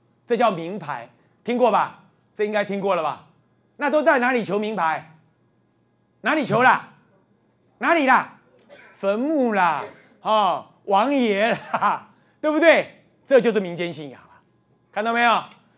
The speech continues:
好了，那求就求嘛，啊，求没有了，啊，没有就算了，对不对？是不是？就你倒霉嘛？才不是嘞！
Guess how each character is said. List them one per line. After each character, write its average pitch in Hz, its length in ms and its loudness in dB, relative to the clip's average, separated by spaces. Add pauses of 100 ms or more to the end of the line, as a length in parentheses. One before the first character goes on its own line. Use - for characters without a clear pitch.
(100)
好 240 200 6
了， 320 240 4 (960)
那 - 100 -14
求 220 180 -6
就 262 100 -4
求 190 240 -8
嘛， 190 320 -6 (760)
啊， 240 180 -4 (100)
求 240 240 0
没 247 160 0
有 240 180 4
了， 220 120 -2
啊， 247 100 -2
没 233 100 -2
有 233 80 -2
就 220 120 -4
算 247 280 -2
了， 190 100 -6
对 214 120 -4
不 214 80 -6
对？ 214 360 -2 (360)
是 262 100 -4
不 285 80 0
是？ 254 360 0 (300)
就 294 140 0
你 277 140 0
倒 208 220 2
霉 208 180 -2
嘛？ 226 460 0 (1400)
才 117 180 -20
不 120 140 -20
是 147 200 -20
嘞！ 113 120 -20